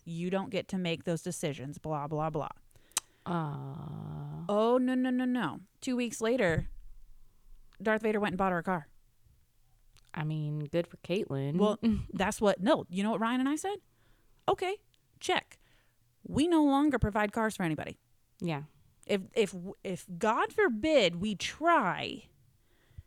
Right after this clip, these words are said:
Speaker 1: and make a rule that is beneficial to everyone involved, like, I'm sorry, but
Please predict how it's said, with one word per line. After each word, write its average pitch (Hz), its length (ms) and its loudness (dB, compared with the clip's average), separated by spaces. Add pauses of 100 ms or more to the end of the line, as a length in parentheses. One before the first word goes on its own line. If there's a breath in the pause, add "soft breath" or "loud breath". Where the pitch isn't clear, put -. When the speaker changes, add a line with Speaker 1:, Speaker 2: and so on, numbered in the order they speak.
(360 soft breath)
Speaker 1:
and 214 180 2
make 262 300 0
a 190 160 2
rule 180 960 0 (380)
that 214 240 0
is 175 180 -2
beneficial 233 920 0
to - 280 -4
everyone 320 600 0
involved, 226 720 2 (380)
like, - 160 0
I'm - 80 -14
sorry, 403 380 -4 (160)
but 349 300 0